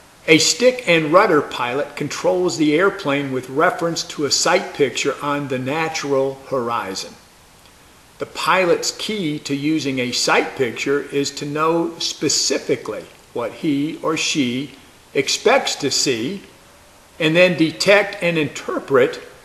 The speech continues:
any variation from the expectation. A pilot's sight picture is the view of the horizon forward through the windscreen.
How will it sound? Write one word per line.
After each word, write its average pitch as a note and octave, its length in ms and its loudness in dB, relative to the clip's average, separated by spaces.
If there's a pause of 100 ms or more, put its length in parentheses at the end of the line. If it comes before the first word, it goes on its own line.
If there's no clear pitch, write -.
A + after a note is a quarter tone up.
(300)
any G3+ 220 4
variation F3 880 6
from D3 520 -2
the D#3 220 2
expectation. F3 960 0 (2500)
A E3 180 6
pilot's A3 680 4
sight G3 380 2
picture D#3 360 0
is D3 280 2
the C#3 100 4
view F#3+ 580 2
of C3+ 180 2
the C#3 120 6
horizon C#3+ 800 2
forward B2+ 760 2
through D3+ 280 0
the C#3+ 100 2
windscreen. C#3 720 -6